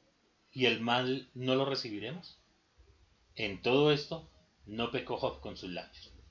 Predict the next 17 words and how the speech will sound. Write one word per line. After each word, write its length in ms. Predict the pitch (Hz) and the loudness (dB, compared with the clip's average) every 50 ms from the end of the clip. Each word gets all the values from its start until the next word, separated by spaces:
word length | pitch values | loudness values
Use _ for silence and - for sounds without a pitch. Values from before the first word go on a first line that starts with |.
| _ _ - - | _ _ -20 -14
Job 200 | - 123 101 - | -10 -10 -10 -6
capítulo 480 | - 107 - - 101 - 117 104 101 | -6 -6 -6 -6 -10 -8 -8 -6 -4
dos, 180 | 98 107 113 113 | -6 -6 -6 -8
versículo 460 | 104 90 - - 98 - - 95 87 | -8 -10 -10 -10 -14 -14 -14 -14 -14
diez. 360 | 87 - - - - - - - - - - - _ _ _ _ _ _ _ - - - - _ _ _ _ _ _ - _ _ _ - - - _ _ _ _ | -14 -16 -18 -18 -18 -18 -18 -20 -20 -20 -20 -20 _ _ _ _ _ _ _ -20 -20 -20 -20 _ _ _ _ _ _ -20 _ _ _ -20 -20 -20 _ _ _ _
Tercero, 480 | - 117 - - 143 147 143 117 95 90 | 0 0 2 4 4 4 4 4 2 0
no, 340 | 107 151 190 175 180 - - _ _ _ - - - - - - - - - - - | 2 2 2 2 0 -4 -14 _ _ _ -20 -20 -20 -20 -20 -18 -18 -20 -20 2 6
porque 280 | 147 147 147 - 147 | 6 6 8 6 4
tener 280 | - 147 135 139 147 160 | 4 4 4 4 4 4
riquezas 760 | 196 196 180 - 180 165 - 165 160 160 - - - - - - - - | 2 2 6 6 6 6 6 4 2 0 -2 -8 -10 -16 -20 -20 -14 -4
no 140 | 131 143 156 | 4 6 6
es 100 | 156 156 | 8 8
garantía 520 | 190 185 180 156 143 - 147 147 160 170 | 8 8 8 6 4 2 4 4 6 6
de 100 | 170 165 | 6 6
una 200 | 139 131 143 143 | 4 4 4 4
vida 220 | 151 151 156 156 151 | 6 6 8 8 6
ordenada. 560 | 151 143 131 120 117 135 143 135 110 87 - | 6 4 2 2 4 6 6 4 4 0 -6